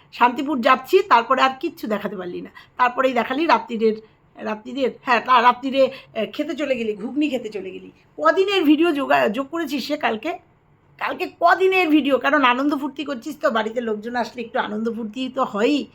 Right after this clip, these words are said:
একটু আনন্দ ফুর্তি ঘোরাফেরা করছিস, তাই না? ওই জন্য একটু ভিডিও ফুটেজ হচ্ছে না, এটা ওর ঘরে, ওরটা তার ঘরে দিয়ে করছিস না। শান্তিপুর কেন গেছিলি? পেমেন্ট আনতে? ওই যে, যে কটা ভিডিও করেছিলিস তার পেমেন্ট আনতে, না নতুন করে,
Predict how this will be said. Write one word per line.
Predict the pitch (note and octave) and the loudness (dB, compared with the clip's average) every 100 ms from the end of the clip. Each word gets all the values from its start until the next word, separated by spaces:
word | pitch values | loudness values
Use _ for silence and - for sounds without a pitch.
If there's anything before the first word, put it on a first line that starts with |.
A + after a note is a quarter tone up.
| _ _ _ - | _ _ _ -12
একটু | C#4 E4 | 0 4
আনন্দ | A#3 C#4 D#4 C4+ | 4 2 -4 -6
ফুর্তি | A#3+ D4+ | -8 -4
ঘোরাফেরা | G#3 A#3 B3+ C4 C#4+ | 0 2 4 2 0
করছিস, | C#4+ A#3 A#3+ - | 0 -8 -8 -4
তাই | A#3+ | 0
না? | C#4 F#4+ - - _ | 4 2 0 -14 _
ওই | A3+ | -2
জন্য | A#3+ D4 | -2 -2
একটু | D#4 B3 | -4 -2
ভিডিও | G#3 G3+ A#3+ | -2 -2 -4
ফুটেজ | A3+ A3+ C4 | -8 -8 -4
হচ্ছে | G#3+ G#3 | -4 -4
না, | A3 | -4
এটা | G#3+ G#3 B3 | -2 -2 0
ওর | A3 | 2
ঘরে, | A3+ B3+ | 2 2
ওরটা | A3+ A3+ | 2 0
তার | A3+ G#3+ G#3+ | -10 -6 -4
ঘরে | A3+ | -4
দিয়ে | A3+ G#3+ | -4 -6
করছিস | G#3 - G#3 A3+ | -8 -10 -12 -8
না। | C#4 - - | -10 -10 -20
শান্তিপুর | - C4 C#4+ E4+ F4+ | -4 -2 0 -2 0
কেন | D#4 E4+ | 2 2
গেছিলি? | F#4+ E4+ C#4 G#3+ - _ _ _ | 0 0 -2 -4 -8 _ _ _
পেমেন্ট | B3+ C#4 E4 F4+ | 2 4 2 0
আনতে? | G4 F#4+ C4+ | 0 2 2
ওই | |
যে, | B3 A#3+ | 2 -2
যে | A#3 | -2
কটা | A#3 A#3+ | -2 -2
ভিডিও | A#3+ A#3+ B3+ | -2 -4 -4
করেছিলিস | C4 B3+ B3+ C#4 C#4 | -6 -8 -6 -6 -4
তার | A3 G#3+ | -2 -2
পেমেন্ট | A3+ B3 C#4+ D#4+ | -2 -2 0 -2
আনতে, | E4 E4 B3 | -2 -2 0
না | A#3 | 0
নতুন | A#3 A#3 C4+ | 0 -4 -6
করে, | C4+ C4+ | -2 -2